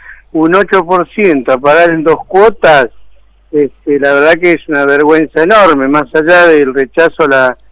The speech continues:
a la paritaria sobre enfermería, que, que ofrecen una carrera paralela, donde nos, se proponen pagarnos en cuatro años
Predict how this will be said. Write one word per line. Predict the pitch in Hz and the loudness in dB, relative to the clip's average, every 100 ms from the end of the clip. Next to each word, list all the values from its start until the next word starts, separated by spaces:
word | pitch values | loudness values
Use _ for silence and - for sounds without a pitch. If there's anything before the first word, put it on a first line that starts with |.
| _ _ _ _ | _ _ _ _
a | 147 | -10
la | 143 139 | -8 -6
paritaria | 143 139 131 - 156 156 151 131 | -6 -6 -6 -4 -2 0 0 -2
sobre | - 143 139 | -6 -4 -4
enfermería, | 123 143 135 143 208 214 170 | -6 -8 -6 -4 -2 0 0
que, | 123 117 120 113 | 0 -6 -10 -12
que | - 127 123 | -12 -10 -8
ofrecen | 135 175 160 156 147 | -8 -4 -4 -4 -4
una | 151 135 | -2 0
carrera | 139 147 147 135 | 0 2 2 0
paralela, | 135 135 147 208 214 185 156 127 - - - - | 0 0 2 4 4 4 2 0 -6 -20 -20 -10
donde | 151 147 147 | -6 -4 -2
nos, | 147 139 | -2 -4
se | 156 | -6
proponen | 147 151 151 185 175 147 | -4 -4 0 0 0 0
pagarnos | 156 160 185 175 - | 2 2 2 0 -4
en | 151 147 | -4 -2
cuatro | 214 240 - 196 185 | 2 2 2 2 4
años | 220 226 220 202 | 4 4 2 2